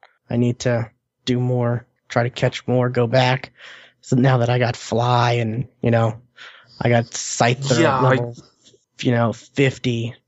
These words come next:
Speaker 1: with False
Speaker 2: Yeah, I
Speaker 1: Swipe, so.
Speaker 2: just got Fly, so I'm like, "Finally."
Speaker 1: Yeah. Um, I'm mad 'cause there was this one part that I'm s-, kinda don't know what to, oh, I, um,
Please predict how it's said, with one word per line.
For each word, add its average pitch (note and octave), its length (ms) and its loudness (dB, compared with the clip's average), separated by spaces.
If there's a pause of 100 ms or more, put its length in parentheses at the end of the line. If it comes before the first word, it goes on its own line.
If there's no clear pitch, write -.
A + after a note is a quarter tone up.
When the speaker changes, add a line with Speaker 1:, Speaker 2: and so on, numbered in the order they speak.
(120)
Speaker 1:
with B2 220 -2
False B2 400 0
Speaker 2:
Yeah, B2+ 140 2
I B2+ 100 4
Speaker 1:
Swipe, B2 220 -6
so. A2+ 240 -2
Speaker 2:
just B2+ 280 2
got B2+ 200 0
Fly, A#2 400 0
so - 160 -6
I'm B2 80 -2
like, C3+ 140 -2 (120)
"Finally." C#3 720 -4 (440)
Speaker 1:
Yeah. A2 360 0 (400)
Um, D3+ 560 4 (600)
I'm G3 160 4
mad F3+ 320 2
'cause D#3 140 -4
there D#3 120 0
was C#3+ 120 -2
this C#3+ 240 -10
one G3 220 0
part G3+ 540 0 (240)
that D3 140 2
I'm B2+ 100 -2
s-, - 420 -14 (220)
kinda D3+ 460 0 (220)
don't D3+ 240 0
know D#3 140 0
what C#3 220 -2
to, - 160 -10 (100)
oh, A2 220 -4
I, E2 360 -6 (800)
um, C3+ 540 2